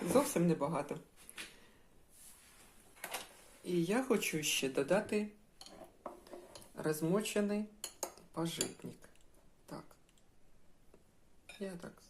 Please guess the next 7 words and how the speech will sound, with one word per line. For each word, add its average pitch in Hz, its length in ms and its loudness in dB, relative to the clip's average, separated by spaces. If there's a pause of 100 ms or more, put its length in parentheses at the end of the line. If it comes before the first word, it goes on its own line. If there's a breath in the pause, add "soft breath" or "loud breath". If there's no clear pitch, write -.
(220)
трошки - 420 -12
додам. 196 280 -4 (760)
І 151 100 -8
для 156 200 -2
краси. 170 480 -2 (2000)
І 226 100 -4
спробую. 127 600 -6